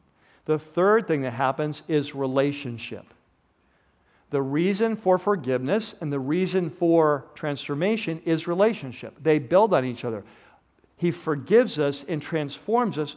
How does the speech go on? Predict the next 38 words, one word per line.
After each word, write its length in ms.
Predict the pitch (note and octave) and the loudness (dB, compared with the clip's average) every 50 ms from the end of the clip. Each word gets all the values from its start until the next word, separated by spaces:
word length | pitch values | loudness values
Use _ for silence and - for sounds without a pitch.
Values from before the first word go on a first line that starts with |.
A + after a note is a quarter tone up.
| _ - | _ -14
so 200 | - - E3 D3+ | -6 0 0 2
we 100 | D#3+ F3 | 2 2
can 140 | E3+ F#3 | 0 -2
have 180 | E3+ D#3 D3+ C#3 | -2 -2 -2 -2
relationship. 800 | C#3+ C#3+ C#3+ F3 G#3 A#3 - - D#3+ C3+ B2 - C3 C3 C3 - - - _ | -4 -2 0 2 0 0 -2 -8 -10 -12 -10 -6 -8 -8 -8 -10 -20 -20 _
So 200 | - - D3 C3+ | -10 -4 -4 -4
how 240 | B2+ C3 E3 D#3+ F3 | -2 2 4 4 4
is 120 | F#3 D#3+ | 4 2
he 60 | F3 F#3 | -2 -4
described? 380 | E3 F3 - - B2+ B2 C3+ | -4 -4 -2 -2 0 0 0
He 60 | D3 | -2
says, 260 | C#3+ C#3+ - D3 C#3+ - - | -6 -6 -8 -10 -12 -12 -12
"You, 280 | - D3 D3+ D3+ E3 D3+ | -6 -2 -2 -2 -2 0
they 140 | D3 D3 C#3+ | 2 2 2
will 220 | C#3 C#3 D3 D3+ | 2 2 0 -2
know 260 | D3 C3+ C3 B2+ B2+ | 0 0 0 0 0
the 100 | B2+ C3+ | 0 -2
Lord." 440 | C#3 D3 D#3+ G3 A3+ F#3+ A2+ F2 - - _ - - - _ - | -6 -6 -4 -4 -4 -4 -4 -6 -10 -18 _ -20 -20 -20 _ -10
He 80 | D3 | -10
says 260 | C#3 - D3+ C#3 B2+ - | -6 -4 -4 -4 -2 0
that, 160 | D3 C#3 C#3 C#3 - - _ _ _ - | -2 -2 -2 -4 -12 -20 _ _ _ 0
uh, 200 | D3 C3 B2+ B2+ - | 2 2 2 0 -2
no 240 | D3+ C#3 C#3 C#3+ D3 | -6 -4 0 2 2
one 180 | D#3 E3 F#3 F#3+ | 2 2 2 0
will 120 | F3 D#3+ | -2 -2
have 280 | C3 D#3 D#3+ D3+ - - | -2 -2 -2 -4 -4 -6
to 120 | - E3+ | -8 -8
say 320 | - - - - C#3+ C3+ C#3+ | -8 -6 -2 0 2 2 0
to 160 | C#3+ - D#3 | -2 -4 -4
their 180 | D3 E3+ F#3 F#3 | -2 0 0 -2
brother, 500 | D3+ B2 B2+ B2 A#2 A2+ B2 C3 C#3 - - - - | -2 -2 0 0 0 2 0 -4 -4 -6 -10 -16 -10
"Know 400 | C#3 C#3 C#3 D3 D3 C#3 C#3 C3+ | -8 -6 -2 2 4 4 4 4
the 120 | C#3+ E3 F3+ | 2 2 0
Lord." 460 | E3+ C3+ B2+ B2 B2 C#3+ C#3+ - D3 | 0 0 -2 -2 -2 -2 -4 -4 0
They'll 220 | D3 C#3 C#3 C#3 - | 0 0 0 0 -2
all 280 | C3 B2+ B2+ C3 C#3 | -2 0 0 0 -2
know 360 | C3 B2+ C#3 D#3+ F#3 G#3 A#3 | -4 -6 -4 -2 0 0 0
me 420 | A3 D3+ A#2+ A2+ G#2 G#2 A#2+ C#3+ | -2 -2 -4 -6 -6 -6 -8 -10